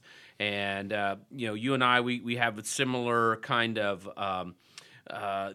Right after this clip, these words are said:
interest. We, we, we like cows. Uh, I think sometimes maybe we like cows more than we like people.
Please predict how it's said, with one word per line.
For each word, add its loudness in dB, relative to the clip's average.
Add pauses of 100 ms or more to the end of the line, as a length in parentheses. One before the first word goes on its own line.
interest. 0
We, -2
we, -2
we -4
like 4
cows. 4 (240)
Uh, -2
I 0
think -2
sometimes -2
maybe -2
we -2
like 4
cows 2
more 0
than 0
we 0
like 2
people. -6